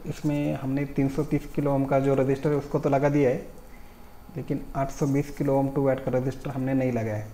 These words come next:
अभी power को on करने के बाद में इसका on off स्विच जो है इसको press करेंगे, इसके बाद में एक menu का button press करेंगे। तो अभी ई नाइन का problem induction show कर रहा है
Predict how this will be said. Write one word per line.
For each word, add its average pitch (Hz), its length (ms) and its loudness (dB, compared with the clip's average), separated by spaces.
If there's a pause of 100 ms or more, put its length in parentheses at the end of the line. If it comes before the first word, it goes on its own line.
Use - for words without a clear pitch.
(200)
अभी 135 300 -4
power 120 300 2
को 135 140 -2
on 127 200 -2
करने 127 220 0
के 127 120 -4
बाद 117 160 0
में 123 140 -2 (1080)
इसका 117 400 -6 (360)
on 127 160 0
off 131 100 0
स्विच 123 300 -6
जो 127 80 -2
है 139 160 -2 (680)
इसको 127 340 -4
press 123 300 -2
करेंगे, 117 380 -2 (580)
इसके - 180 -6
बाद 120 160 0
में 127 120 -2
एक 131 200 -2
menu 131 220 2
का 139 120 0
button 135 280 0
press 120 220 -2
करेंगे। 113 380 -2 (600)
तो 156 60 -4
अभी 165 440 4 (380)
ई 156 100 8
नाइन 147 220 8
का 143 100 0
problem 143 360 6 (140)
induction 139 400 0
show 123 180 2
कर 113 140 -2
रहा 107 160 -2
है 107 100 -4